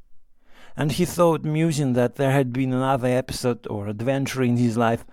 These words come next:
and it too was at an end, and nothing was left of it but the memory.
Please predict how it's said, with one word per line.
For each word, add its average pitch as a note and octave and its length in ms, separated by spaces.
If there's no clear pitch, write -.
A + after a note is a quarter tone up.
and A2+ 140
it A2+ 180
too C#3+ 280
was B2 260
at A2 180
an A#2+ 140
end, A#2+ 320
and A#2 180
nothing C#3+ 400
was C#3 200
left C#3+ 320
of D3+ 180
it A2+ 160
but B2 200
the B2 60
memory. A#2+ 480